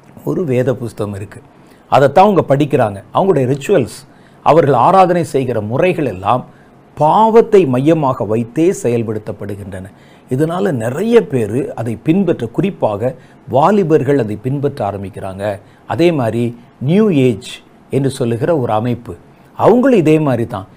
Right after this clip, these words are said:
கடவுள் என்ற பெயர்ல தேவையற்ற கட்டுப்பாடுகள், பாரம்பரியங்களை கொண்டு வந்து ஜனங்களை வஞ்சிக்கிறது, ஏமாத்துறதை நிறுத்துங்க, மக்கள் சந்தோஷமா இருக்கணும்னு சொல்லி தான் கர்த்தர் விரும்ப, கொண்டாடுங்க அப்படின்னு சொல்றாங்க.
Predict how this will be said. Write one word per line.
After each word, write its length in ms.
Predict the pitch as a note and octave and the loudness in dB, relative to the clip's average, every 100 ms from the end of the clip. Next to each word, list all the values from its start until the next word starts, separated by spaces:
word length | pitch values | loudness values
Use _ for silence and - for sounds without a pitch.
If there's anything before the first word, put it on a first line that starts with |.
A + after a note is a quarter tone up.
| - | -20
கடவுள் 400 | - D3 G3+ A3+ | -8 0 2 4
என்ற 180 | G3 D3+ | 2 2
பெயர்ல 540 | C#3+ B2+ B2 G#2+ A2+ A2 - | -2 0 -2 0 -2 -4 -4
தேவையற்ற 500 | D#3+ F#3 E3+ - B2+ | -2 0 0 0 -6
கட்டுப்பாடுகள், 840 | A#2 G2+ B2+ G#2+ G#2 F#2+ G2+ G2 - - - | -6 -8 -6 -2 -4 -4 -6 -8 -12 -20 -8
பாரம்பரியங்களை 800 | - D3 F#3+ F3+ D3 C#3 B2+ A#2+ | -2 0 0 0 0 0 0 -2
கொண்டு 280 | - B2+ A#2+ | -2 -4 -4
வந்து 360 | G#2+ G2+ C3 C3 - - | -6 -2 -2 -2 -12 -16
ஜனங்களை 460 | G2+ C3 F#3 E3+ C3 | 0 2 4 2 2
வஞ்சிக்கிறது, 760 | A2+ D3+ E3 D3+ C3+ A2+ A#2+ | 2 0 -2 -2 -2 0 0
ஏமாத்துறதை 460 | E3 D3 A#2 B2 G#2+ | 0 -2 -4 -4 -4
நிறுத்துங்க, 760 | A2 D#3+ F3+ C#3+ A2 G#2+ G#2 - - - - - - | 0 2 2 -2 -2 0 -2 -4 -20 -20 -20 -20 -10
மக்கள் 520 | G#2 B2+ - - A#3 - | -4 -4 -2 0 2 2
சந்தோஷமா 600 | C3+ F#3+ A3+ A#3 A3+ A3 | 4 6 6 6 4 6
இருக்கணும்னு 380 | G#3 F3+ - | 6 6 4
சொல்லி 140 | E3 F3 | 2 2
தான் 180 | G3+ G3+ | 2 2
கர்த்தர் 300 | D#3 - D3+ | 2 2 0
விரும்ப, 320 | C#3 C#3 B2+ | 0 0 -2
கொண்டாடுங்க 640 | F#3+ G#3+ A#3 F#3 E3 E3+ D#3 | -2 2 4 4 2 -2 -2
அப்படின்னு 340 | - D3 C3 | -4 -6 -8
சொல்றாங்க. 300 | B2+ A#2 G#2+ | -8 -10 -12